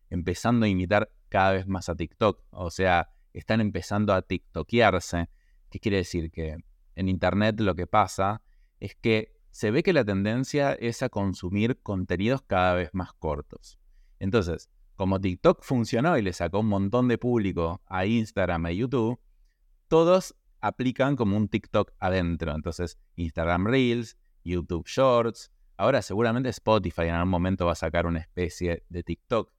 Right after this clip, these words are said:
Entonces, ¿qué es lo que pasa con este tipo de contenido? Es que solo te pone adelante de tu vista las cosas que tienden a ser más virales.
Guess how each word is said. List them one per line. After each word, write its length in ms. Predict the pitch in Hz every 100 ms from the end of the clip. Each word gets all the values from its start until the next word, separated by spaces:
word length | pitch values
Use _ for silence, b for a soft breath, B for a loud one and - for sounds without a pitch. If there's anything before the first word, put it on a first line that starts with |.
| _ _ _ _ _ _
Entonces, 640 | 113 113 156 - 165 - _ _ _ _ _ _ _ _ _ _ _
¿qué 100 | 180
es 60 | 185
lo 100 | 190
que 140 | 135
pasa 260 | 147 - 135
con 140 | 117
este 180 | 135 135
tipo 240 | 131 127
de 80 | 123
contenido? 760 | 104 92 95 107 131 135 107 -
Es 180 | 104 -
que 340 | 120 113 - _
solo 520 | _ - 156 170 180 160
te 160 | 110
pone 280 | 98 117 123
adelante 480 | 117 98 107 120 120
de 100 | 104
tu 140 | 95
vista 300 | 95 110 127
las 140 | 110 -
cosas 320 | 101 - 98
que 160 | 95
tienden 420 | 90 101 104 104 98
a 80 |
ser 260 | 85 87 85
más 240 | 87 87
virales. 580 | 82 82 78 73 - -